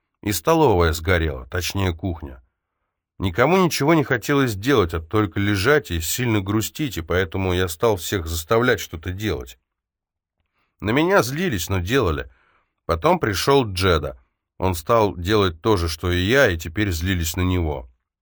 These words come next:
Несколько человек вышли из отряда, и никто о них не жалел. Мы построились и пошли помогать поварам готовить еду.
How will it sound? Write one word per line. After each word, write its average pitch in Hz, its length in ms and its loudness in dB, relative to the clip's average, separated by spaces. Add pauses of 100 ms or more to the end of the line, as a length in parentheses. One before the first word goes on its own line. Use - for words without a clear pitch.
(760)
Несколько 123 440 -2
человек 147 460 2
вышли 113 360 0
из 78 120 -2
отряда, 82 560 -2 (520)
и 92 120 -4
никто 104 380 2
о 107 60 4
них 107 220 0
не 98 100 0
жалел. 80 480 -2 (420)
Мы 127 160 0
построились 143 840 0 (120)
и 90 80 -6
пошли 87 420 -2
помогать 87 640 0
поварам 90 480 2
готовить 82 520 -4
еду. 73 440 -12